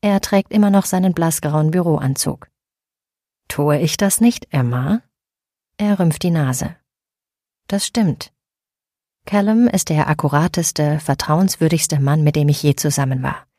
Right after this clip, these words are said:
Er ist das genaue Gegenteil vom immer leicht abwesend wirkenden, unzuverlässigen Mal.“ Als ich ihn erneut anschaue, bemerke ich, dass mein Freund daran gedacht hat, meine Lieblingskrawatte zu tragen. Dunkelgrün, durchzogen mit goldenen Fäden.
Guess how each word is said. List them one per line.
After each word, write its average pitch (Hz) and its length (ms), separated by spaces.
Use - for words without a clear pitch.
Er 208 140
ist - 120
das 214 140
genaue 208 340
Gegenteil 156 580
vom 131 220
immer 135 300
leicht 135 400
abwesend 147 540
wirkenden, 139 600
unzuverlässigen 151 960
Mal.“ 139 360
Als 147 200
ich 170 140
ihn 175 100
erneut 160 380
anschaue, 175 680
bemerke 196 440
ich, - 320
dass - 180
mein 180 120
Freund 185 340
daran 170 220
gedacht 156 400
hat, 156 120
meine 147 220
Lieblingskrawatte 139 840
zu - 140
tragen. 131 420
Dunkelgrün, 233 760
durchzogen 196 560
mit 185 160
goldenen 156 420
Fäden. 127 420